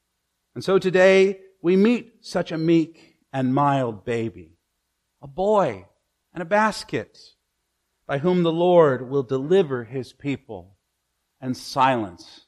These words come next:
their oppressors. Because today we meet Moses, and in just a few short verses,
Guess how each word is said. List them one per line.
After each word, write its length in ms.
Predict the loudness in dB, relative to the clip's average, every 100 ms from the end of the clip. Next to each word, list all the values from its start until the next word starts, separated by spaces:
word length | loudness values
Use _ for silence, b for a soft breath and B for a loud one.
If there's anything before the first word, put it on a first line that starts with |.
| _
their 160 | -12 -12
oppressors. 540 | -12 -14 -16 -20 _ _ _ _ _ _ _ _ _ _ _ _ _
Because 220 | _ -12 -4
today 240 | 2 2
we 160 | 4 4
meet 200 | 4 2
Moses, 720 | 2 2 0 -10 -16 -20 -20 _ _ _ _ _ _ _ -4
and 120 | 0
in 100 | 2
just 280 | 2 0 -2
a 40 |
few 220 | -8 -4 -6
short 320 | 0 -2 0
verses, 800 | 0 0 0 -6 -16 -18 -20